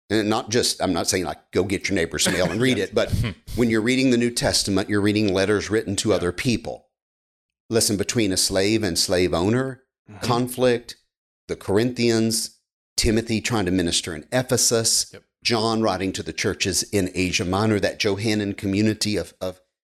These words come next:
Speaker 1: you know, when you're reading the Bible, you're reading writings that were written to other people in another place and time and setting.
Speaker 2: Yeah.
Speaker 1: But God believes so powerfully in his Holy Spirit.
Speaker 2: Right.
Speaker 1: He,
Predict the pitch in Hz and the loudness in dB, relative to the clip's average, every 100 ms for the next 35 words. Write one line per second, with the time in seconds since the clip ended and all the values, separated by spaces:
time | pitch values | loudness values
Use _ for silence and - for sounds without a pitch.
0 | _ 98 92 95 95 - _ - 117 113 | _ -4 0 2 0 -4 _ -2 0 4
1 | 185 180 170 151 131 113 101 101 101 98 | 2 2 2 4 4 2 -2 -2 -2 -2
2 | 95 101 110 101 101 135 123 131 127 123 | -4 0 0 2 2 0 2 2 0 -2
3 | _ _ 98 104 104 107 110 101 95 78 | _ _ 0 2 2 2 0 -2 -4 -4
4 | 98 98 104 101 - 110 104 104 120 123 | -2 0 0 -2 -2 -4 -2 0 0 -2
5 | - 117 104 101 95 92 95 95 107 - | -2 -2 -2 -4 -4 -4 -4 -4 -6 -10
6 | - - 123 110 110 107 110 98 90 85 | -10 0 0 2 0 -2 -4 -4 -4 -2
7 | 85 101 87 76 71 - 82 _ _ _ | -2 -2 -4 -8 -16 -20 -20 _ _ _
8 | 123 - 113 117 165 170 165 156 110 80 | -2 0 0 0 0 2 4 2 0 -8
9 | - - - - _ _ _ _ - - | -4 -2 0 -4 _ _ _ _ -2 2
10 | 147 170 - 151 131 104 113 104 107 113 | 2 0 -2 0 2 0 0 2 2 2
11 | 117 110 127 107 104 - - 87 71 - | 2 2 0 0 0 0 0 -2 0 -2
12 | - _ _ - - _ _ _ - - | -2 _ _ -20 -20 _ _ _ -12 -12